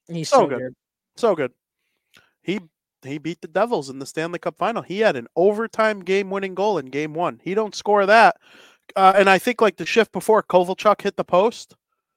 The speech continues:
Speaker 2: Kovalchuk hit the post, and then, like, a minute or two later, frickin' Kopitar scored the,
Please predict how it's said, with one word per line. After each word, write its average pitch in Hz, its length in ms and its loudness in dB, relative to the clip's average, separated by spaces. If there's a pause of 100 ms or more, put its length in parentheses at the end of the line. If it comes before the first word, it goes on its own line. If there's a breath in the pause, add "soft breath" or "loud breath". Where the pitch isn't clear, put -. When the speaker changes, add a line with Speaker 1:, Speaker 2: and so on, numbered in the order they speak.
(580)
Speaker 2:
Kovalchuk 220 540 4
hit 233 160 -4
the 214 80 -4
post, 208 360 0
and 160 120 -6
then, 165 160 -6
like, 165 120 -6
a 160 60 -6
minute 165 260 -6
or 170 120 -6
two 175 260 -8
later, 160 360 0
frickin' 147 640 -8
Kopitar 147 520 -4
scored 147 300 -6
the, 147 140 -12